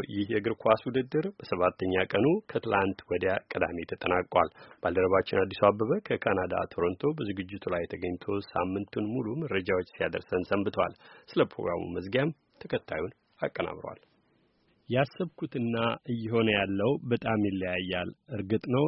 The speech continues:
ተጫዋቾቹ ለመሸናነፍ የሚያደርጉት ትግል በጣም የሚያስደስት ነው። እንዲህ ያለ ፉክክር ማየት ቀላል አይደለም። መጨረሻ ላይ ብርቱ እልህና ፉክክር የታየበት ጨዋታ አሳይተውናል። ያው ማሸነፍ መሸነፍ በመኖሩ ለዋንጫ የቀረቡት ሁለቱ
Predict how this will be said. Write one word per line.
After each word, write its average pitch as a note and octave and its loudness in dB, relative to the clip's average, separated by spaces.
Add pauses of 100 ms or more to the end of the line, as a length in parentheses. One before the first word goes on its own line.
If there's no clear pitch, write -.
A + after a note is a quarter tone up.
(140)
ተጫዋቾቹ A#2+ 2
ለመሸናነፍ G2+ 0 (140)
የሚያደርጉት G2 -2
ትግል E3 0 (360)
በጣም C#3 4
የሚያስደስት G2 -2
ነው። E2+ -8 (360)
እንዲህ B2 2
ያለ A#2+ 4
ፉክክር - -8
ማየት F2+ -2
ቀላል G2+ -2
አይደለም። E2+ -4 (380)
መጨረሻ G#2 -2 (100)
ላይ A#2 4
ብርቱ A#2 -6
እልህና G#2 0 (140)
ፉክክር - -8
የታየበት F#2+ -4
ጨዋታ F#2 -6
አሳይተውናል። F2 -4 (400)
ያው G#2 4 (160)
ማሸነፍ G2+ -2
መሸነፍ F#2 -4
በመኖሩ G2+ -2 (420)
ለዋንጫ C3+ 4
የቀረቡት F#2 -2
ሁለቱ F2 -6